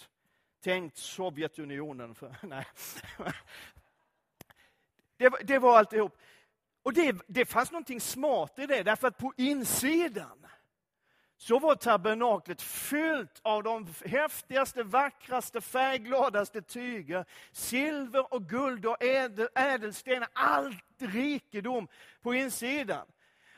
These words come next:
Och det är bara det att när något så här fientligt folk red förbi på sina kameler, eller vad de nu hade för någonting, när de var ute och red. Och så, här så såg de, "Ah,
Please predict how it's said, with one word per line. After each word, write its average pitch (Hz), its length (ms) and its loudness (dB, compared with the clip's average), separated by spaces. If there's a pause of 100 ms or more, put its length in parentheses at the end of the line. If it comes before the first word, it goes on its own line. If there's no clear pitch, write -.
Och 233 100 -2
det 233 60 2
är 196 60 0
bara 277 160 8
det 277 100 6
att 269 80 -4
när 247 140 0
något 233 180 0
så 262 140 -2
här 262 200 4
fientligt 262 580 -2
folk 285 400 -4
red 233 420 2
förbi 277 360 -2
på 269 160 -10
sina 262 280 -4
kameler, 208 500 0
eller 190 160 -2
vad 208 140 -4
de 220 120 -6
nu 208 120 -2
hade 185 280 -2
för 180 120 -10
någonting, 175 380 -8 (300)
när 190 120 2
de 190 100 2
var 196 120 2
ute 208 160 -4
och 190 140 0
red. 180 320 0 (340)
Och 226 120 -8
så, 240 80 0
här 226 80 4
så 226 140 -4
såg 269 320 4
de, 220 160 4
"Ah, 143 260 0